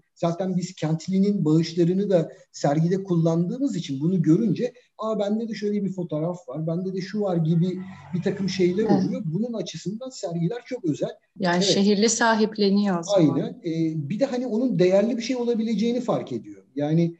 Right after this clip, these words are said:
Speaker 1: e,
Speaker 2: Evet.
Speaker 1: ya da bizim yanlış bildiğimiz bir şeyi ya da kentin içinde yanlış, e,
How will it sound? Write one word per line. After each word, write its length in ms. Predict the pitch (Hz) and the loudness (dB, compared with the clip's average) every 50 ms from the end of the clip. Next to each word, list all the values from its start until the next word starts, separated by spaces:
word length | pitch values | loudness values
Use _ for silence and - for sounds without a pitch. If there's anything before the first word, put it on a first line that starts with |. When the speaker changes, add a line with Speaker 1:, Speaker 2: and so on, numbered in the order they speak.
| _ _ _ _ _ - - | _ _ _ _ _ -6 -2
Speaker 1:
e, 60 | 196 | 0
Speaker 2:
Evet. 280 | 185 180 170 151 - 180 | 0 0 0 -2 -2 -2
Speaker 1:
ya 120 | 180 180 | -2 0
da 80 | 208 202 | 0 0
bizim 240 | 196 190 226 226 185 | 0 -2 -2 0 2
yanlış 520 | 160 147 147 160 190 247 247 - - - | 4 4 4 4 2 0 -2 -6 -4 -2
bildiğimiz 560 | 214 190 196 180 196 196 196 196 190 180 180 | -2 0 0 0 0 0 -2 -2 -4 -6 -4
bir 60 | 180 | -6
şeyi 320 | 165 - 135 127 147 151 143 | -6 -6 -4 -4 -4 -2 -2
ya 100 | 139 143 | -2 -2
da 80 | 165 | -4
kentin 380 | 160 - 151 151 156 156 208 208 | -4 -4 -4 -4 -4 -6 -8 -12
içinde 320 | 196 165 - 185 190 185 180 | -12 -10 -8 -6 -4 -2 -2
yanlış, 680 | 156 147 135 139 143 151 175 214 233 - - - - | 0 0 0 0 0 0 0 0 0 -4 -6 -10 -6
e, 400 | 403 165 160 160 151 151 147 151 | 0 2 2 4 4 2 2 0